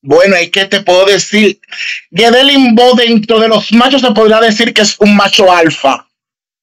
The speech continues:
Es tan macho alfa como espíritu que hasta se enamora de mujeres.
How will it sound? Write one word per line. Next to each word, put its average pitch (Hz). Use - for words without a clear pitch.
Es 277
tan 302
macho 302
alfa 220
como 208
espíritu 180
que 202
hasta 180
se 185
enamora 175
de 175
mujeres. 190